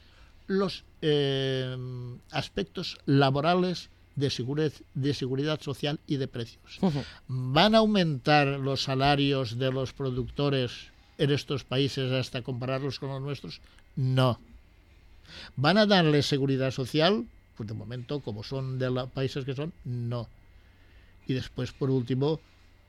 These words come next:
Speaker 1: ¿usted cree que se puede prohibir a estos países que usen unos fitosanitarios cuando el acuerdo está hecho entre la Unión Europea y estos países? Y es un tratado,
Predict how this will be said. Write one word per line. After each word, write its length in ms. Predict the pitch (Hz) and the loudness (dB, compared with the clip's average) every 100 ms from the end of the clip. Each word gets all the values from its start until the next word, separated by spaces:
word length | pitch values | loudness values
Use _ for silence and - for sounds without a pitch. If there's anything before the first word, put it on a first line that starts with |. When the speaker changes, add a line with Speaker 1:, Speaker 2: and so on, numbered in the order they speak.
| - | -18
Speaker 1:
¿usted 300 | - - 139 - | -10 -4 -4 0
cree 460 | 156 165 151 135 - _ - _ - | 4 6 6 2 -6 _ -20 _ -12
que 320 | - 147 160 - _ _ - - | 2 4 4 0 _ _ -20 -10
se 240 | - 151 | 2 4
puede 440 | 127 - 165 165 156 | 4 6 8 8 6
prohibir 800 | - 147 147 139 131 151 139 120 - - _ _ _ - | 4 4 6 6 10 10 10 4 -8 -20 _ _ _ -2
a 140 | 147 | 4
estos 320 | 156 - 156 - | 6 4 0 0
países 420 | 139 143 160 - | 0 2 0 -2
que 120 | - | 0
usen 280 | 151 156 147 | 2 2 0
unos 360 | 147 143 139 | 0 0 -2
fitosanitarios 920 | - 139 - 131 139 131 120 139 139 127 | 0 -2 -2 -2 -2 -2 0 0 0 -2
cuando 260 | 139 135 | -2 -2
el 60 | 131 | 0
acuerdo 400 | 120 156 151 156 | -2 -2 -2 -2
está 200 | 139 143 | 0 0
hecho 200 | 143 139 | 0 -2
entre 180 | 123 123 | -6 -4
la 80 | 120 | -4
Unión 300 | 123 147 147 | -2 -2 -2
Europea 520 | 139 139 143 135 110 - - - - - | -2 -2 0 0 -2 -8 -20 -20 -20 0
y 140 | 175 170 | 6 8
estos 340 | 135 147 - | 6 0 -6
países? 580 | 135 135 127 180 196 - _ | -2 -2 0 -2 -2 -4 _
Y 140 | 131 160 | 2 2
es 100 | 156 | 4
un 220 | 190 143 | 2 0
tratado, 640 | 143 135 113 151 143 175 | 0 -2 2 2 4 0